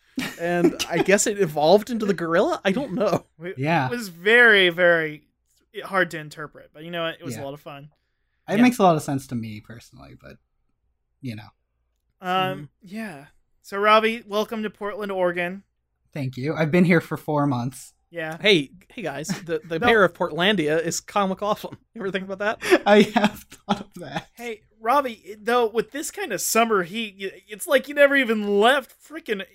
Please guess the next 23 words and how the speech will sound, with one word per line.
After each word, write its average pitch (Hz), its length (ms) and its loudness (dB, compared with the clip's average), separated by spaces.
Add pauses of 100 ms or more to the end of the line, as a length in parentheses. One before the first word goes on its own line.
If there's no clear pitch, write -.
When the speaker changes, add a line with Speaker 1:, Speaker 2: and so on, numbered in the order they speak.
Speaker 3:
Arizona. 220 840 0 (240)
I 190 40 -20
mean, 175 260 -20 (340)
come 285 220 -8
on. 190 340 -2 (260)
I - 100 -14
mean, 131 100 -12
what 123 80 -12
Speaker 2:
Yeah, 185 180 6
I 127 80 2
Speaker 3:
the 139 60 0
Speaker 2:
know, 185 160 0
right? 139 340 -6
What 175 200 -14
the 185 80 -6
hell? 196 160 -2
Speaker 1:
It's 175 40 2
a 202 40 2
lot 269 100 4
more 220 100 2
humid 202 380 -2
there, 131 180 -10
right? 147 300 -12